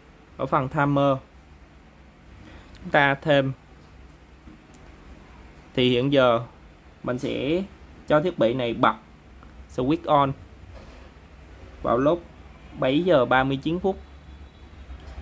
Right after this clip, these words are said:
Vào các thứ ngày trong tuần thì mình sẽ bật tất cả lên. Giờ mình để là bảy giờ bốn mươi đi.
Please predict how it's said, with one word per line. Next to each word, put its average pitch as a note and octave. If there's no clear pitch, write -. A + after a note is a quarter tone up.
Vào B2
các E3
thứ F3+
ngày C#3
trong C#3
tuần A#2+
thì A#2+
mình A#2+
sẽ B2+
bật A#2+
tất E3+
cả C#3
lên. D3+
Giờ A#2
mình A#2
để C3
là D#3
bảy B2
giờ E3
bốn C#3
mươi D3+
đi. C3+